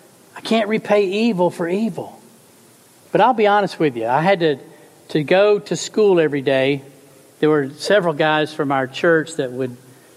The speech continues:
miss the bus, and so they would call Pastor Wade to come <laughs> pick 'em up to school.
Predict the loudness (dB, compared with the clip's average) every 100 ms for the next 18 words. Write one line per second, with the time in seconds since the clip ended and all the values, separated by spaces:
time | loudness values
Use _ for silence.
0 | _ -2 0 0 -4 -2 0 0 -2 -6
1 | -8 -4 -2 0 -2 0 -2 0 -2 -4
2 | -4 -6 -4 -4 -6 -6 -6 -2 -2 0
3 | -2 -4 -12 -12 -4 -2 -2